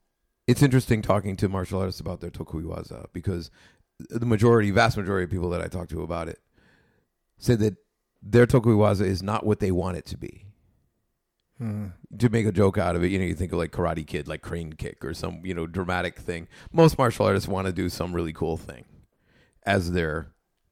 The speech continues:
Speaker 1: thing. "This is what I wanna become the master of."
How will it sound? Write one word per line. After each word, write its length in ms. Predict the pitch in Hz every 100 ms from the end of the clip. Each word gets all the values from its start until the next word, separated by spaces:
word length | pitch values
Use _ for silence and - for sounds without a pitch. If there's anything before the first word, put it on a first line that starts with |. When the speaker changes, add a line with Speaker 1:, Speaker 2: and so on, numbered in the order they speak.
| _ _
Speaker 1:
thing. 420 | - 185 82 71
"This 160 | 90 85
is 140 | 85
what 180 | 85 92
I 80 | 90
wanna 180 | 92
become 300 | 87 90 90
the 60 | 87
master 400 | 85 87 90 -
of." 100 | -